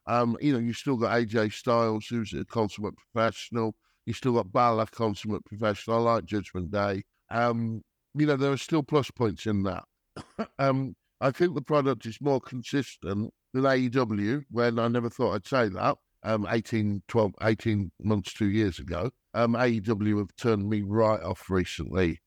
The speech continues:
um, to their product, but I'm gonna come on to that. Um, so, but the actual answer, I think the product, the W W E product, has it, it's, it's not as it was six months ago, but it's still better than it was twelve months ago.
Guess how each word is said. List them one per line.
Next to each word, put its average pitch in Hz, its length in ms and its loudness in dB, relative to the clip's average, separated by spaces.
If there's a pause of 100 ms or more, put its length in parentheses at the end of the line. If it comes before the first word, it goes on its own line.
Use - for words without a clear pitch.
(120)
um, 92 160 0
to 107 100 -2
their 95 100 4
product, 92 340 0
but 90 140 -2
I'm 95 140 -2
gonna 104 160 2
come 101 200 0
on 101 160 2
to 87 180 -4
that. 82 200 -4 (180)
Um, 120 420 0 (260)
so, 135 220 2
but 120 200 -2
the 147 140 2
actual 139 280 -2
answer, 123 300 0
I 131 80 4
think 120 220 -8
the 98 60 -8
product, 113 460 0
the 107 80 -8
W 113 360 0
W 110 320 0
E 107 80 0
product, 107 420 0 (340)
has 110 160 -2
it, 127 140 0 (100)
it's, - 260 -6
it's 120 180 -6
not 175 260 4
as 151 140 0
it 160 80 4
was 160 200 2
six - 320 -6
months 120 280 -6
ago, 104 260 0 (320)
but 107 80 -4
it's 98 120 -6
still 135 220 0
better 113 220 2
than 110 180 2
it 85 80 0
was 104 220 0
twelve 92 300 0
months 82 260 -8
ago. 85 160 -8